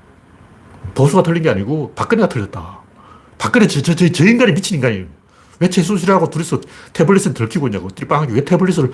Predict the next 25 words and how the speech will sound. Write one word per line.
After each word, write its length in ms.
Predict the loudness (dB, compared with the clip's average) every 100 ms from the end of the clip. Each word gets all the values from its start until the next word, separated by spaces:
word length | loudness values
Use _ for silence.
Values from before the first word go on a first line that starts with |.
| -4
흘리고 200 | -2 0
다녀. 340 | 0 -2 -6 -10 -18 -20 -20 -20 -20 _
태블릿을, 460 | 0 2 2 0 -4 -8 -20 -6
어, 160 | -4 -2
꼭꼭 240 | -2 -2 -2
싸매서 400 | 0 0 0 -4 -8 -10
감춰놨으면 640 | -4 2 2 2 -2 -4 -12 -10
괜찮았을 360 | -4 0 2 0
거 100 | -4
아니야. 300 | -8 -12 -16 -20 _
어, 160 | -16 -16 -18 -20 -2
왜 120 | 0
태블릿을 420 | 2 0 0 0
말이야. 240 | -2 -4 -8 -12 -20 -20 -20 -20 -8
태블릿을 360 | -2 0 0 0
가, 120 | -2
가져가서 400 | 0 0 2 2
노빠, 260 | 0 0 0
노빠. 240 | -2 -4 0 0 0 -6 -8 -8 -14 -18
<laughs> 680 | -16 -18 -18 -20 -20 -20 -6
노빠 220 | -2 2 2
형님한테 400 | 2 0 -2 -2
태블릿을, 500 | 0 2 2 0 -4 -16 -20 -10
어, 100 | -8 -4
뺏겨가지고. 580 | 0 2 0 -2 -8